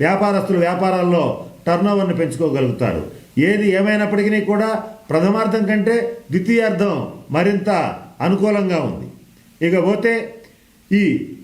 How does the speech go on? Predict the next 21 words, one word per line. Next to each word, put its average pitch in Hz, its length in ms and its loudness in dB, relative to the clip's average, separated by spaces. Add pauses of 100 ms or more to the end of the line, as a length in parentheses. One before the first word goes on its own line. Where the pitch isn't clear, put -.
(280)
అష్టమ 220 300 0
రాహు 214 240 2
ప్రభావం 190 540 0
పోతోంది. 220 640 0 (200)
లగ్నంలో 226 480 2
స-, 190 280 0
సంచరించేటువంటి 202 760 0
కేతుగ్రహ 202 520 0
ప్రభావం 196 540 0
వల్ల 185 460 0 (300)
మాతృవంశీయ 202 640 2
వర్గీయుల 196 440 0
రీత్యా 208 300 0
కానీ, 220 440 -2 (360)
అలాగే 180 680 -2 (140)
మేనమామలు, 214 880 0
బాబాయిలు 214 760 0 (220)
వీళ్ళ 202 240 2
రీత్యా 202 340 0
కానీ 185 600 -2 (240)
కొన్ని 185 480 0